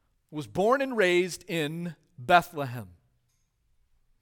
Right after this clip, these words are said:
Now, when we think about the Davidic covenant, we go, "Whoa."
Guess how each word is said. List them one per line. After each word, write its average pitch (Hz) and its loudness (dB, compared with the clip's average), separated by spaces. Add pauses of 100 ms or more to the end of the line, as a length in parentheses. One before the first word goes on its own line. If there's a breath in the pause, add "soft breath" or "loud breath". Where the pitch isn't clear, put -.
(1160)
Now, 156 0
when 143 -10
we 175 -4
think 233 -4
about 208 6
the 175 -4
Davidic 175 0
covenant, 180 -2 (2750)
we 147 -4
go, 135 -4 (300)
"Whoa." 127 -4